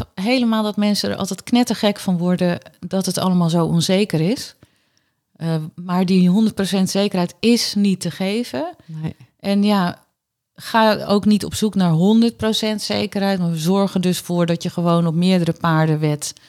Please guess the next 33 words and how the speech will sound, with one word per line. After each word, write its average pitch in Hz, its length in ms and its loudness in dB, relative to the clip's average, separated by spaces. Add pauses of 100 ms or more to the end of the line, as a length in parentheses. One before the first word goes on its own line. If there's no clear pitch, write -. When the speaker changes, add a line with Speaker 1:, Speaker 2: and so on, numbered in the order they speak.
(560)
Speaker 1:
Dus 165 260 -10
ook 180 320 2
bijvoorbeeld 151 440 -2
als 151 180 -4
je 165 60 -6
denkt 156 240 0
aan 151 120 0
beleggen, 147 440 0
je 151 80 2
hoeft 160 220 0
niet 180 160 2
alleen 160 300 2
te 170 120 -2
beleggen. 147 460 -2
Je 151 80 -2
kan 147 200 -2
ook 143 320 -2
denken 147 300 -2
aan, 147 260 0
eh, 147 120 4
eh, 147 60 0 (720)
wat 160 160 -2
van 180 160 2
je 165 60 6
hypotheek 165 480 2
aflossen 151 560 0
bijvoorbeeld, 143 460 -2
zodat 151 200 -2
je 170 80 0
maandlast 147 640 0
dalen 139 540 0
of, 139 280 -14
eh, 151 220 0